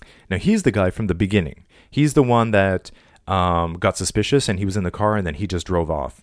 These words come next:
leaving Conahan in the dust, literally. So,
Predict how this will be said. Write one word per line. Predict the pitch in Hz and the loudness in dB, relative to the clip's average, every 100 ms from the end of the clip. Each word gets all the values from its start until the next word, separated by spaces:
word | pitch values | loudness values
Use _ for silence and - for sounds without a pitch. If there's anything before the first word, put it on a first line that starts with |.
| - | -6
leaving | 95 87 80 | -4 -2 -4
Conahan | 71 101 80 85 73 | -6 -6 -4 -6 -6
in | 71 | -8
the | |
dust, | 69 62 - - - | -8 -10 -12 -20 -12
literally. | - 107 110 71 - - _ - - - - | 0 2 2 -2 -8 -16 _ -20 -20 -20 -14
So, | - 117 90 78 | -4 0 2 0